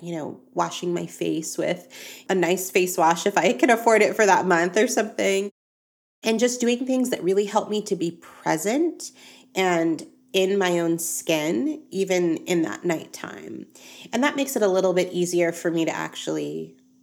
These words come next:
get to sleep and, um, <laughs> get up in the morning. But what about you? I'm curious because you said that you're, you know, you're more of a morning person. Are you also good at the wind down part of it, or does that feel like your day gets going first thing in the morning?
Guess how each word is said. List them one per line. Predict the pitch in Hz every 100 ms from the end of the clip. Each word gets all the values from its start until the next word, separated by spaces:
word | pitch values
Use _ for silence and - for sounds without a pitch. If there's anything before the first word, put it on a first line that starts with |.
| _
get | - -
to | -
sleep | 170 - - - 180
and, | - - - - _ _ - -
um, | - - 175 285 - -
<laughs> | 453 - 381
get | 220 180
up | 175
in | 170
the | 156
morning. | 156 123 147 - - - - -
But | 262
what | 302
about | 415 466 262
you? | 302
I'm | 240 240
curious | - 320 339 -
because | 240 247 208
you | 208 226 220 -
said | - 214
that | 214
you're, | 202 196
you |
know, | 185
you're | 175 196
more | 214 202 190
of | 180
a |
morning | 175 175 202 208
person. | - 160 - 160 170 - _ _ -
Are | 220
you | 220 233
also | - 196 - 226 208
good | 180 185 185
at | 180
the | 175
wind | 170 170 190 202
down | 214 220
part | - 190 180
of | 208
it, | 349 392
or | - 180 175 - - -
does | 190
that | 202 -
feel | 202 196
like | 170 - - _ _
your | 190 202
day | 190 190 185
gets | 185 180
going | - 185 165 156 156 160 -
first | 196 180
thing | 185 165
in | 160
the |
morning? | 156 - - 67 -